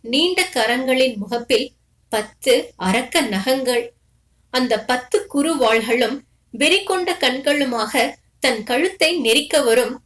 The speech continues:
குரூரம். நாலைந்து குரங்குகள் குரூரமான குதூகலத்துடன் ஒரு பூவை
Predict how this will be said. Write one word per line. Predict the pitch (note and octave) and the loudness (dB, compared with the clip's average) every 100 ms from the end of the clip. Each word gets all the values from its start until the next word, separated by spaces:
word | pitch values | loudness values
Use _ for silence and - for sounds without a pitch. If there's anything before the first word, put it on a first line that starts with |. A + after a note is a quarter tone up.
| - | -2
குரூரம். | A#3+ B3+ C4+ A#3 A#3 _ _ _ _ _ _ _ _ _ - | 0 2 0 -2 -4 _ _ _ _ _ _ _ _ _ -8
நாலைந்து | G#3 G3 C4+ E4 C4 G#3+ C#4+ | -2 2 4 4 2 0 -2
குரங்குகள் | - G#3 A3 A#3+ G3+ A3 G3+ - _ _ _ _ | -2 -2 0 0 -2 -2 -4 -8 _ _ _ _
குரூரமான | - E4+ F#4+ G#4+ G4+ D#4+ C#4 B3+ C#4 D4+ | 0 2 6 8 6 4 2 2 0 0
குதூகலத்துடன் | C4 C4+ D4+ C#4 A#3 G#3+ G#3 A3+ A#3 B3+ - _ _ | 0 2 0 0 0 0 2 4 2 0 -12 _ _
ஒரு | - D#4 B3+ - | -2 0 0 -2
பூவை | D#4 G4 F4 C4 E4+ | 0 2 2 2 0